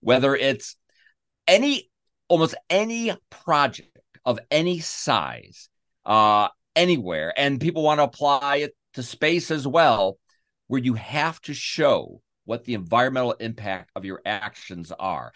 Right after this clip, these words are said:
And it's not, and it's really purely a procedural law it doesn't, it doesn't, you don't even have to demonstrate,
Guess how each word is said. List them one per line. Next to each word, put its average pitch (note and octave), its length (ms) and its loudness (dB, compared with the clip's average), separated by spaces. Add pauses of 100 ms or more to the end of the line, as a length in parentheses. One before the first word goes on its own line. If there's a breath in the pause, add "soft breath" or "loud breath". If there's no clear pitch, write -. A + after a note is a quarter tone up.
And F#3 100 4
it's F#3 140 -2
not, - 160 -6
and F#3 260 2
it's F3 140 -4
really B3 260 -8 (180)
purely F3 340 -6
a C3 80 0
procedural C#3+ 1120 -2
law C3 480 4 (460 loud breath)
it C#3+ 100 -4
doesn't, A3+ 240 0
it F3 100 0
doesn't, A3 340 0
you F3+ 60 -6
don't A#3 180 0
even F#3+ 160 4
have E3 100 2
to C#3 80 -6
demonstrate, D3+ 720 -2